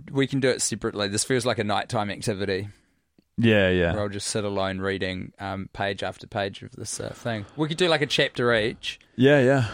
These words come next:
Speaker 1: But, I mean, this is Alex's project, obviously. It's his, it's his copyright, it's his thing. But, um,
Speaker 2: What we'll do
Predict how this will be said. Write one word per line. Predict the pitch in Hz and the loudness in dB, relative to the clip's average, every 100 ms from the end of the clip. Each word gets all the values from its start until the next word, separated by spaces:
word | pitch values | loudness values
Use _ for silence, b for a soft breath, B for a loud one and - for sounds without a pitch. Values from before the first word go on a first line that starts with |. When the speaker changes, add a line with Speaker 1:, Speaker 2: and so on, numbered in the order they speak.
| - | 2
Speaker 1:
But, | 160 | 4
I | 160 | 6
mean, | 165 | 4
this | 156 151 | 2 2
is | 151 | 2
Alex's | 143 139 120 - 120 | 4 2 0 -4 -2
project, | 127 120 123 113 | 0 0 0 -2
obviously. | 110 98 98 107 110 | -2 -2 -4 0 0
It's | - | 0
his, | 123 107 - | -4 -4 -6
it's | 113 - | -6 -4
his | 110 | -4
copyright, | - 113 117 101 95 | -2 -2 0 0 0
it's | - | -2
his | 110 98 | -4 -2
thing. | - 104 90 113 117 | -2 0 -2 -6 -4
But, | 104 101 | -2 2
um, | 98 | 4
Speaker 2:
What | 127 143 | 6 6
we'll | 131 | 6
do | 113 120 113 104 | 6 8 8 6